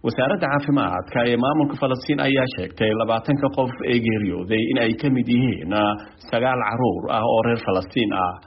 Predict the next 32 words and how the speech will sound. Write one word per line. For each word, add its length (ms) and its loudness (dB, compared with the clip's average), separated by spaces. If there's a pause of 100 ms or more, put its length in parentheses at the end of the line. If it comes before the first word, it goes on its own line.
(120)
halka 320 -2
dhaawaca 440 0
saacadihii 540 0
ugu 180 0
dambeeyey 500 0
ay 160 0
ku 160 -2
sheegtay 460 0 (260)
shan 240 -4
iyo 160 2
lixdan 380 -2
qof 280 -2
ah. 220 0 (760)
Iska 180 -4
hor 140 2
imaadyada 460 0
ayaa 260 2
cirka 220 -2
isku 240 -2
shareeray 580 0
ka 120 0
gadaal 340 2
markii 300 0
kooxaha 380 0
wax 160 0
iska 180 -10
caabinta 480 0
reer 200 0
Falastiin 480 -2
ay 160 2
bilaabeen, 720 0
ah, 180 2